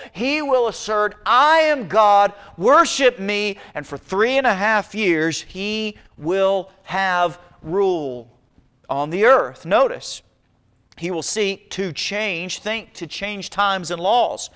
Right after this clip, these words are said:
Look at the latter part of this verse. "And they shall be given into his hand." All that was previous shall be given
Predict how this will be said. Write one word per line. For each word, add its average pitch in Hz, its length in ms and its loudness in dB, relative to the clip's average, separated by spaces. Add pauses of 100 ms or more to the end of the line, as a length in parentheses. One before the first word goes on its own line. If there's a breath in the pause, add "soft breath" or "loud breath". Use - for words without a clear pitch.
(140 soft breath)
Look 226 100 0
at 214 40 4
the 202 60 0
latter 202 200 2
part 208 160 0
of 190 40 0
this 156 120 -4
verse. 196 300 -2 (340 soft breath)
"And 196 100 -4
they 254 80 0
shall 269 180 -4
be 196 120 -4
given 220 280 -4
into 208 220 -8
his 202 160 -4
hand." 247 420 -10 (1000)
All 269 340 10
that 277 140 6
was 269 120 0
previous 269 840 -2 (220)
shall 247 180 4
be 214 100 -2
given 233 560 0